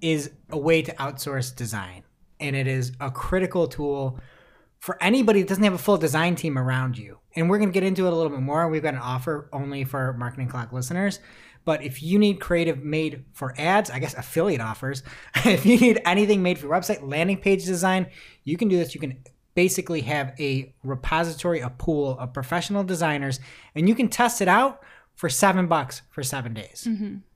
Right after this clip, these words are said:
Speaker 2: And we're gonna get into just how awesome Awesemic is later in the show, but we are gonna give you this code. So you can get ten dollars off your first month with code design ten. That is D E S I G N, and it is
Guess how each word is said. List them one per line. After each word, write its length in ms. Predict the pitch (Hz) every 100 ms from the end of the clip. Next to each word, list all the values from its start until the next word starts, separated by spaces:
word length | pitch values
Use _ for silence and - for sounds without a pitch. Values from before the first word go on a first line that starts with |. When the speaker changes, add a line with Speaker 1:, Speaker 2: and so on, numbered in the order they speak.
| _ _ _ _ -
Speaker 2:
And 320 | 247 233 240
we're 140 | 240
gonna 160 | 277 330
get 140 | 330
into 260 | - 240 233
just 260 | 208 202 -
how 280 | 214 208 -
awesome 560 | 190 185 - 220 233 240 -
Awesemic 400 | 190 190 185 190
is 160 | 196
later 220 | 196 196
in 80 | 196
the 60 | 190
show, 260 | - 202 208
but 240 | 220 -
we 240 | 214 226 -
are 160 | 214 233
gonna 160 | 269
give 120 | 254 233
you 80 | 220
this 140 | 220
code. 300 | - 202 196
So 240 | - 202 - - -
you 120 | 254
can 100 | 262
get 200 | 277 -
ten 240 | - - 277
dollars 300 | 330 349 330
off 240 | 269 254 -
your 120 | 226
first 360 | 214 294 349 -
month 240 | 269 262
with 140 | 226 -
code 280 | 226 208 -
design 580 | 202 190 214 226 247 262
ten. 400 | - - 196 202
That 180 | 196 196 -
is 160 | 202 180
D 300 | 185 269 294
E 200 | - 262 -
S 380 | 208 202 - - - _ _
I 260 | - 226 226
G 380 | 208 202 220 -
N, 260 | 202 185 190
and 140 | 196
it 100 | 196
is 140 | 196